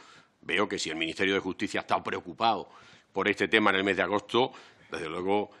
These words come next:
el portavoz ha estado recopilando todos los recortes de prensa habidos y por haber. Pero cuando hablamos de, del P D C A T,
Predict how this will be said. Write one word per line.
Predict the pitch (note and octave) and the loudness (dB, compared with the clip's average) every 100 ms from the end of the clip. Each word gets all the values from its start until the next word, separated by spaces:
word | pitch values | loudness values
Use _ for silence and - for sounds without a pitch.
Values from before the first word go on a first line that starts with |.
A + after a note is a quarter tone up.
| - | -14
el | - E2+ | -10 -8
portavoz | - - E2 F#2 | -4 -4 0 2
ha | G2 | 2
estado | - G2+ | 4 4
recopilando | F2+ F2 D#2+ E2+ G2 F#2+ F2+ F#2 - - _ | 4 -2 -4 0 2 2 0 -2 -4 -16 _
todos | B2 A#2 G2+ | 6 6 4
los | F#2 | 2
recortes | F#2 F#2+ F2+ | 0 -4 -4
de | E2+ | -4
prensa | G2+ G#2 G2 | -2 -2 -2
habidos | F2 F#2 E2 | -4 -4 -8
y | |
por | - - | -8 -10
haber. | - - _ _ _ _ _ _ _ - | -12 -16 _ _ _ _ _ _ _ 2
Pero | C3 | 6
cuando | C#3 C3 | 8 8
hablamos | B2+ E3 F3 D#3 - - _ _ - | 10 10 8 4 2 -12 _ _ -8
de, | A2 C3+ C3 B2+ B2 A#2 - _ _ _ _ - | 0 4 4 4 2 -2 -8 _ _ _ _ -8
del | A2+ A2 | -4 -2
P | - A#2+ | 2 2
D | G3 | 6
C | C#3 | 8
A | F3 | 6
T, | - | 4